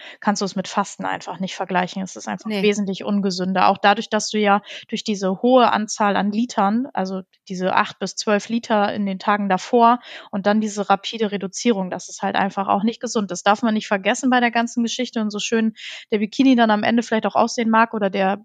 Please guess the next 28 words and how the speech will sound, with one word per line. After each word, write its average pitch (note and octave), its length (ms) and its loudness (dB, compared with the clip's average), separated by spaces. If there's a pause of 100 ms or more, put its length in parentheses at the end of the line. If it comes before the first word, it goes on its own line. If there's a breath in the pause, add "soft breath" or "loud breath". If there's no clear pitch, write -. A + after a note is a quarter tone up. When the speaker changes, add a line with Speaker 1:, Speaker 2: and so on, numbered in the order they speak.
Speaker 1:
Pokal, A3 380 2
den A3+ 140 2
man G#3+ 140 -2
dann, G#3 360 -2
äh, G3+ 260 -2
zu A3 180 -2
Hause G#3+ 220 4
stehen G#3+ 300 -2
hat, G#3+ 160 -2 (260 loud breath)
gesund A#3+ 320 2
ist G#3 140 -6
es G#3 180 -6
halt G3 160 2
nicht, F3 260 -6
ne? B3+ 220 -2 (720)
Das - 200 -14
darf G3 240 -6
man F#3+ 440 -2
da F#3+ 140 0
nicht F#3+ 180 -4
vergessen G3 560 -8
zu - 160 -10
erwähnen. F#3+ 400 -2 (640)
Speaker 2:
Gibt's A3 240 -4
da A3 160 -2
denn G#3+ 360 -2
so F#3 120 -2
ein F#3 400 -2